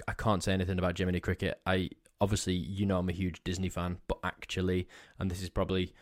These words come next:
blasphemy as far as most Disney <laughs> fans are aware, um, I have never seen Pinocchio.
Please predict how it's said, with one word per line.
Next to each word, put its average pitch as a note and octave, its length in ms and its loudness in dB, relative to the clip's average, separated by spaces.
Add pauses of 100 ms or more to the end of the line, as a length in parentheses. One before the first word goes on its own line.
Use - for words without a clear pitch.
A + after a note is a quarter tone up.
(260)
blasphemy F#2 500 2
as F#2 140 0
far F#2 240 2
as F2 260 -2 (100)
most F#2+ 440 -2 (560)
Disney G#2+ 340 2
<laughs> - 20 -2
fans G2+ 360 0
are G2 140 4
aware, F#2 380 2 (680)
um, F#2 280 2 (180)
I G#2+ 440 2 (140)
have - 420 -8 (100)
never F#2+ 320 0
seen F#2 420 -2
Pinocchio. F2 680 0